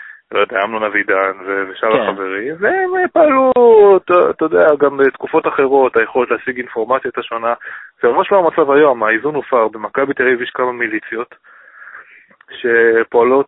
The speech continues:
Speaker 1: אחת נגד השנייה, גם לא מעריכות במיוחד אחת את השנייה. ומצב הדברים הזה, כמה והשת-, כמה השתלטה, אה, נכנסה לתוך המשוואה, אה, חבורה חדשה יחסית,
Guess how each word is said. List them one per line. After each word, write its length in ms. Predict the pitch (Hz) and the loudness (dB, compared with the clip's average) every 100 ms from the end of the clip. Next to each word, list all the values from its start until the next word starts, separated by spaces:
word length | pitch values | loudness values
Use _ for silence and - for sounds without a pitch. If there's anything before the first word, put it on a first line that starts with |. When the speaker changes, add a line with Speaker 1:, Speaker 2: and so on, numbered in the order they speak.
| 131 | -2
Speaker 1:
אחת 240 | 117 135 | -2 -6
נגד 220 | 131 127 120 | -8 -8 -10
השנייה, 380 | - 117 107 | -10 -8 -6
גם 180 | 104 110 | -6 -4
לא 120 | 120 | -4
מעריכות 480 | 131 131 120 - 123 | 0 0 0 -2 -6
במיוחד 420 | 110 110 - 107 | -6 -14 -8 -8
אחת 180 | 104 - - | -6 -10 -10
את 60 | - | -14
השנייה. 320 | - - - - _ - - - _ - | -16 -16 -16 -20 _ -20 -20 -20 _ -18
ומצב 520 | 110 113 110 110 151 | -4 -2 -2 -4 -2
הדברים 360 | 156 151 160 160 | 0 2 2 2
הזה, 500 | 156 156 165 151 139 123 | 0 2 4 6 4 2
כמה 220 | 143 147 | 0 0
והשת-, 480 | 131 123 - 127 - - - - - _ _ _ | -2 -4 -2 -4 -4 -14 -20 -20 -20 _ _ _
כמה 380 | - 156 170 151 | 0 0 2 2
השתלטה, 840 | 127 - - 120 - 151 151 143 123 | 2 -2 -4 -4 2 4 4 4 4
אה, 460 | 120 120 120 120 120 | 4 2 0 -2 -4
נכנסה 320 | 123 - 151 | -8 -6 -2
לתוך 300 | 147 147 143 | -2 -2 -4
המשוואה, 540 | 139 123 120 120 120 117 - - - - - | -6 -6 0 2 2 -2 -8 -20 -20 -20 -6
אה, 80 | 123 | -6
חבורה 540 | - 120 120 123 143 135 | -4 -4 0 2 4 2
חדשה 360 | - 120 - 113 | -2 -4 0 -2
יחסית, 500 | - - - - | -2 -10 -18 -20